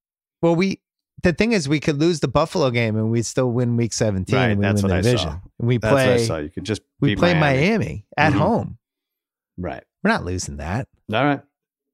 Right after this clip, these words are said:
Speaker 2: I'm with you. I think it's gonna be the same thing. I will say this. You can't, you can't take Houston. You can't, you can't jump. You took the Colts. That was
Speaker 1: I'm
Speaker 2: fun.
Speaker 1: not
Speaker 2: That
Speaker 1: taking
Speaker 2: was
Speaker 1: Houston.
Speaker 2: fine.
Speaker 1: No, I'm not. I'm not taking them. I
Speaker 2: You
Speaker 1: actually
Speaker 2: took the
Speaker 1: s-
Speaker 2: Titans, and now you gotta stick with that. You can't have three out of the four teams.
Speaker 1: I actually still believe in the Titans.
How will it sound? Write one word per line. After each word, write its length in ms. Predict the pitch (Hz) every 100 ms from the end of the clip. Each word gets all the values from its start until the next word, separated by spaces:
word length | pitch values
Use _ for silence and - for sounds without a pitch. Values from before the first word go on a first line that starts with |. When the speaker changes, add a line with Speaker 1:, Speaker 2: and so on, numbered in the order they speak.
| _ _ _
Speaker 2:
I'm 180 | 123 156
with 200 | 175 170
you. 160 | 120 107 -
I 120 | 113
think 160 | 123 127
it's 140 | 123
gonna 160 | 127 117
be 80 |
the 60 | 113
same 280 | - 117 110
thing. 240 | 117 104 113
I 100 | 147
will 160 | 175
say 180 | 170 165
this. 380 | 156 143 127 -
You 80 | 123
can't, 320 | 156 147 135 _ -
you 60 | 123
can't 240 | 160 143 131
take 200 | 139 123
Houston. 420 | 127 107 90 82
You 80 | 113
can't, 300 | 147 135 123
you 260 | 131 131
can't 320 | 127 - 185 147
jump. 280 | 180 117 _ _ _ _ -
You 60 |
took 240 | 117 - 214
the 80 | 190
Colts. 400 | 170 165 185 -
That 160 | 156
was 160 | 156 143
Speaker 1:
I'm 60 |
Speaker 2:
fun. 80 | 160
Speaker 1:
not 120 | 185 190
Speaker 2:
That 40 |
Speaker 1:
taking 140 | 190 139
Speaker 2:
was 80 |
Speaker 1:
Houston. 180 | 151 143
Speaker 2:
fine. 200 | 147 160
Speaker 1:
No, 180 | 185 208
I'm 160 | 175 175
not. 300 | 202 151 -
I'm 100 | 143
not 180 | 160 190
taking 280 | - 185 143
them. 160 | 101 90
I 120 | 170
Speaker 2:
You 60 | 254
Speaker 1:
actually 220 | 320 - 190
Speaker 2:
took 40 |
the 60 | 143
Speaker 1:
s- 40 | 135
Speaker 2:
Titans, 480 | 143 160 170 196 151
and 80 | 143
now 140 | 151
you 100 | 160
gotta 160 | 160 156
stick 260 | - 156
with 120 | 120
that. 200 | 90 80 95
You 60 |
can't 220 | 107 147
have 140 | 151 139
three 260 | 135 143
out 80 | 117
of 120 | 107
the 60 | 101
four 240 | - 107
teams. 280 | 92 98 80
Speaker 1:
I 200 | 151 240
actually 260 | 349 - 226
still 240 | - 202
believe 280 | 185 190 185
in 80 | 170
the 60 | 139
Titans. 640 | - 151 101 90 - -